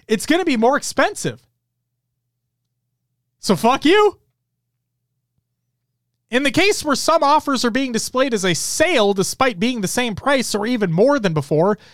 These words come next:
this is due to the underlying base price of the offer being increased. The current sale price is lower than the new normal price, but without that context, we can certainly see how it leads to confusion, perception of it being a bug or error, et cetera.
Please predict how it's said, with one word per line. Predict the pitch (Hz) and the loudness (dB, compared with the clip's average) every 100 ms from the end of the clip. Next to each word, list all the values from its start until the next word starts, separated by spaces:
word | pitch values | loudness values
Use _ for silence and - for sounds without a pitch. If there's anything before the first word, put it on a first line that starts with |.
| _ _ - | _ _ -6
this | 165 370 - | 0 0 0
is | 370 202 | -2 0
due | 214 311 294 | 2 2 2
to | |
the | 220 208 | 0 0
underlying | 214 330 349 285 254 277 302 214 | 0 0 0 0 2 2 0 -2
base | 254 370 392 - | 0 2 0 -4
price | - 403 415 415 349 | -4 0 2 0 -2
of | 330 | 0
the | 339 | 0
offer | 269 269 339 - 339 294 | 2 2 2 2 0 2
being | 320 349 359 | 2 2 2
increased. | 381 453 415 - 247 233 - - _ _ _ _ _ _ _ _ _ _ _ _ _ _ _ _ _ _ _ _ _ _ _ _ _ _ _ _ _ _ _ _ _ _ _ _ _ _ | 0 -2 -6 -4 -2 -2 -6 -10 _ _ _ _ _ _ _ _ _ _ _ _ _ _ _ _ _ _ _ _ _ _ _ _ _ _ _ _ _ _ _ _ _ _ _ _ _ _
The | 262 | -4
current | 269 359 427 415 | 0 2 2 0
sale | - 339 359 | 0 2 2
price | - 302 311 - | 2 0 0 -4
is | 233 | -6
lower | 226 269 330 294 | 0 4 4 4
than | 240 233 226 | 2 0 0
the | |
new | 226 247 349 440 440 | -2 2 4 6 4
normal | 302 226 202 180 | 4 4 2 -2
price, | - 202 165 139 - | 0 0 0 -2 -4
but | 220 | -2
without | 208 202 320 220 | 0 2 2 2
that | 220 359 | -2 -2
context, | - 175 185 - 240 294 - | -2 -2 -2 0 0 -2 -2
we | 269 | 0
can | 381 208 | 0 -2
certainly | - 440 539 508 214 | -2 -2 -2 -2 -4
see | - - 214 | -2 -2 0
how | 214 202 | 2 2
it | 208 | 2
leads | 220 226 - | 0 -2 -2
to | 240 | -2
confusion, | 196 180 - 370 320 262 277 | -2 -2 4 4 4 0 -2
perception | - 196 - 320 - 294 | -4 -6 -2 -2 -2 -2
of | 269 | 0
it | 254 | 0
being | 247 247 214 | -2 -4 -2
a | |
bug | 147 233 269 247 | 0 2 2 0
or | 185 180 214 | -2 -2 2
error, | 233 233 240 | 2 2 0
et | 214 - | -6 -6
cetera. | - 220 185 131 | -2 0 0 -2